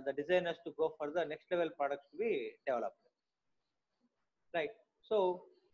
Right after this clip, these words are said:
uh, the main advantage of this ethnography is, like, uh, having a very direct, uh, ad-, access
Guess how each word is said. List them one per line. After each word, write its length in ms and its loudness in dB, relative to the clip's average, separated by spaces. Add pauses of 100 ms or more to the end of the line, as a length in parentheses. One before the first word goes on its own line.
uh, 240 4
the 120 4
main 220 4
advantage 420 2
of 160 2
this 180 0
ethnography 800 0
is, 60 -4 (100)
like, 220 0 (120)
uh, 120 2
having 400 4
a 80 6
very 260 4
direct, 320 4
uh, 300 -4
ad-, 160 -2
access 340 -2